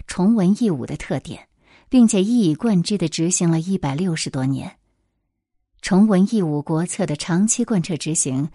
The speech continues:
虽然造就了北宋空前繁荣的经济文化，但是也导致了文武关系的严重失衡。十到十一世纪，北宋处在一个多国竞争的国际体系当中，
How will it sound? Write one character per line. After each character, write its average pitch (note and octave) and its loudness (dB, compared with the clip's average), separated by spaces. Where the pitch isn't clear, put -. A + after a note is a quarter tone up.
虽 D4 0
然 B3 4
造 A#3+ -2
就 G#3+ 0
了 F#3 0
北 E3+ -2
宋 F3+ 0
空 C4+ 2
前 G3+ 0
繁 E3+ -2
荣 F#3+ 0
的 D#3+ -2
经 F3+ 2
济 F3 -2
文 C3+ -4
化， C#3 -8
但 G#3 0
是 F#3+ 0
也 F#3 2
导 D3 -4
致 F3 -2
了 C#3 -2
文 F3+ 6
武 D#3 0
关 G3 0
系 F3+ -2
的 C#3+ -4
严 D3 0
重 F3+ 0
失 C#3+ -4
衡。 C#3 -8
十 G3 2
到 G#3+ 0
十 F3+ -2
一 G3 0
世 D#3+ -2
纪， D#3 -2
北 G3 4
宋 G#3+ 2
处 E3+ -2
在 F#3 -2
一 D#3+ -2
个 E3 -2
多 A#3+ -2
国 F3 -2
竞 F3 0
争 F#3 0
的 E3+ 0
国 D#3 -4
际 F#3 -2
体 D#3 -6
系 E3+ -4
当 D#3 -2
中， E3 -2